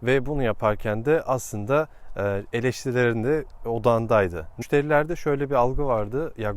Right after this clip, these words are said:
kocaman araçlar nasıl performanslı olacak?" kaygısı vardı. Ama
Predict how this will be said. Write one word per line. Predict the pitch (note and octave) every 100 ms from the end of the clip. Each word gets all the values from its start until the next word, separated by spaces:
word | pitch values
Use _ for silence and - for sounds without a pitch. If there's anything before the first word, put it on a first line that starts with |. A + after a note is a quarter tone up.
| -
kocaman | A2+ A2+ C3+ C3+ B2 -
araçlar | G#2+ A2 - C#3+
nasıl | C3 A#2+ -
performanslı | A2+ G2+ - G2 F#2+ F2+ G2
olacak?" | F2+ F2+ F#2 - -
kaygısı | - A2+ G2+ A2 A#2+
vardı. | G2+ F2+ G2 D3+ - - - - -
Ama | F#3 A2+ C3